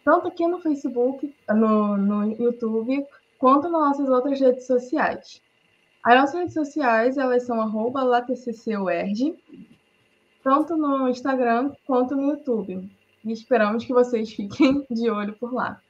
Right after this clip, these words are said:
O tema de hoje é a importância da regulação emocional na psicoterapia.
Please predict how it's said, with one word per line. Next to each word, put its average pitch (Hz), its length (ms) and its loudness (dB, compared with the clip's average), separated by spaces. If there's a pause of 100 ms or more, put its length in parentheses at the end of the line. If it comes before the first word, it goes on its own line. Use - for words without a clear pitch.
(600)
O 240 100 6
tema 320 320 4
de 339 100 2
hoje 254 560 2
é 240 220 4
a 254 100 2
importância 269 640 0
da 339 80 0
regulação 269 540 -2
emocional 277 720 -2
na 233 160 0
psicoterapia. 247 880 -4